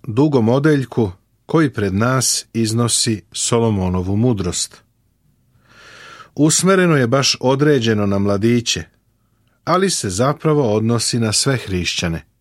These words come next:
U stvari, iz ovih izreka nevernici mogu mnogo da nauče.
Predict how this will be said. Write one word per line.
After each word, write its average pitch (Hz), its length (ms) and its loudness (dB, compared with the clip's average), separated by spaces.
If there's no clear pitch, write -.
U 107 100 -6
stvari, 143 520 2
iz 113 220 0
ovih 117 360 0
izreka 143 640 -2
nevernici 135 760 0
mogu 117 340 2
mnogo 113 380 2
da 85 100 -4
nauče. 85 480 -4